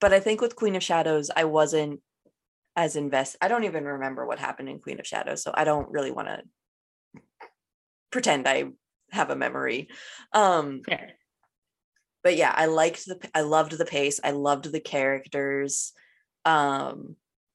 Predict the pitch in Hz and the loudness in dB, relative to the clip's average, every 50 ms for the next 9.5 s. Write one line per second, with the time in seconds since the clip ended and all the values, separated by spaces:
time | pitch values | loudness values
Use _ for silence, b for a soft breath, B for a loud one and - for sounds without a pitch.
0 | _ _ _ _ _ _ _ _ _ _ _ _ _ _ _ _ _ - 170 156 | _ _ _ _ _ _ _ _ _ _ _ _ _ _ _ _ _ -2 0 0
1 | 151 151 - - 165 151 - - 160 143 - - - - 170 - 160 160 160 165 | 0 0 0 -2 -2 -4 0 0 0 0 0 -2 -2 0 2 2 2 0 0 -2
2 | 165 160 160 165 - - 160 156 147 147 147 151 165 170 165 151 147 143 - 151 | -2 -2 -2 -4 -2 0 0 2 2 0 -2 -4 -6 -8 -8 -8 -8 -6 -6 -6
3 | 135 135 135 - - - 156 147 147 151 156 - - 156 147 147 143 - - 160 | -6 -6 -8 -8 -4 -4 -2 -2 -2 -4 -4 -2 0 0 0 0 -2 0 0 0
4 | 147 143 143 139 151 147 147 147 139 131 135 - 156 151 147 147 170 190 185 - | 0 0 0 0 -2 -2 0 0 0 0 0 0 -2 -2 -2 -2 -2 -2 -2 -4
5 | - - 220 220 190 - - - 165 165 147 147 147 147 151 156 151 - 156 139 | -4 -4 -4 -4 -4 -6 -10 -4 0 2 2 2 0 -2 -4 -6 -4 -2 0 0
6 | 143 143 147 151 165 185 208 214 220 b b b b b b b _ - 170 170 | 2 2 0 0 0 0 -2 -4 -8 b b b b b b b _ 2 4 4
7 | 165 160 156 151 143 139 135 127 110 - 143 147 _ _ _ _ _ _ _ _ | 6 6 4 4 2 0 -4 -8 -12 -14 -16 -18 _ _ _ _ _ _ _ _
8 | _ _ _ _ _ _ _ _ _ _ _ _ _ _ _ _ _ _ _ _ | _ _ _ _ _ _ _ _ _ _ _ _ _ _ _ _ _ _ _ _
9 | _ _ _ - 180 180 180 202 196 | _ _ _ -12 -10 -10 -10 -10 -12